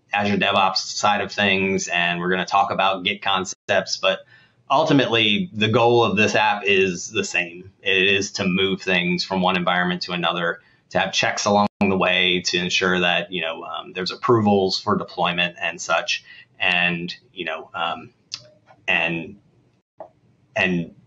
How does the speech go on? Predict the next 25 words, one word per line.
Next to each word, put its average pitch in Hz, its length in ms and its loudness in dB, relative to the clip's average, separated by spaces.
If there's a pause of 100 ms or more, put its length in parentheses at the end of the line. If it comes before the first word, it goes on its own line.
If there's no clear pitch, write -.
(340)
validate 98 760 2
that 87 160 -2
things 92 220 0
are 87 100 2
being 87 220 0
pushed 85 240 -2
out 82 180 -2
correctly. - 420 -8 (1600)
So - 180 -8
I'll 90 120 2
jump 92 260 0
over 98 440 2 (1300)
into - 160 -10
Power 92 200 0 (180)
Apps. - 500 -2 (1500)
This 151 200 2
is 180 140 4
our 113 320 4
development 95 680 2
environment. 85 440 0
What 98 160 2
you're 151 100 4
gonna 156 160 4
see 110 520 2 (160)
is 98 800 2